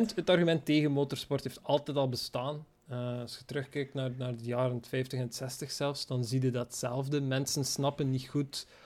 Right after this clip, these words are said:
Speaker 2: wat dat er moeilijk is aan, in essentie, voor die mensen rondjes rijden.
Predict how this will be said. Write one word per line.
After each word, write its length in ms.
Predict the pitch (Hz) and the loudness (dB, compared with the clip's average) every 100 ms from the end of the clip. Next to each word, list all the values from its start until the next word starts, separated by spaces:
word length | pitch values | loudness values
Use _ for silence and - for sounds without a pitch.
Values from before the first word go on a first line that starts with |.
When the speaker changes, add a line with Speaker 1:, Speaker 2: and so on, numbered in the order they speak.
| - - | -20 0
Speaker 2:
wat 200 | 135 147 | 4 6
dat 140 | 151 | 4
er 100 | 143 | 4
moeilijk 640 | 131 127 135 165 175 170 - | 4 4 6 8 8 6 6
is 420 | 151 147 - - | 4 4 2 -4
aan, 540 | - 135 135 131 131 131 - - - - | -2 2 2 2 0 -2 -10 -20 -20 -12
in 180 | - 156 | 0 4
essentie, 920 | 143 - - 170 226 226 - 269 302 - _ | 4 4 6 8 8 6 4 4 4 -2 _
voor 260 | - 143 131 | -2 2 4
die 140 | 139 | 6
mensen 480 | 208 220 220 208 175 | 6 4 -2 -2 -2
rondjes 340 | 143 147 127 110 | 0 0 -2 -6
rijden. 360 | 117 120 - | -8 -8 -12